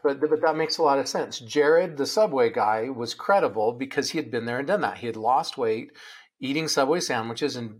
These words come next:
and following this diet that he was recommending, where there weren't a lot of other people that could do that campaign that he did. And he was so successful because he had been there, done that, and was credible.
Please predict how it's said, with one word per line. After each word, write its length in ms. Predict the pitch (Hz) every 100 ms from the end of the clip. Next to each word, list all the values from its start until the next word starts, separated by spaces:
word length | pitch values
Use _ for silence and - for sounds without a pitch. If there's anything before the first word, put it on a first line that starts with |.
| -
and 200 | 117 113
following 480 | - 117 123 135 139
this 140 | 139
diet 340 | 131 117 117 -
that 100 | 117
he 80 |
was 120 | 120 117
recommending, 600 | 117 - 139 175 123 117
where 180 | 117 - - -
there 120 | - 127
weren't 200 | 151 147
a 20 |
lot 220 | 139 139
of 40 |
other 180 | 139 131
people 520 | 127 220 196 143 127
that 180 | 127 123
could 280 | - 127 110 _ _ _ _ _ - 104
do 260 | 143 190
that 240 | 156 127 -
campaign 440 | 139 117 - 135
that 120 | 123 120
he 100 | 120
did. 200 | 151 143
And 220 | 120 120 _ _
he 140 | -
was 160 | 143 143
so 100 | 143
successful 560 | 120 - 180 180 - 123 -
because 800 | 175 - - 180 185 165 - - _ _ _
he 120 | -
had 120 | 147 139
been 140 | 147
there, 120 | 160
done 220 | 147 131
that, 300 | 120 123 - _ _
and 300 | 135 123 117
was 140 | 113 -
credible. 540 | - 113 101 -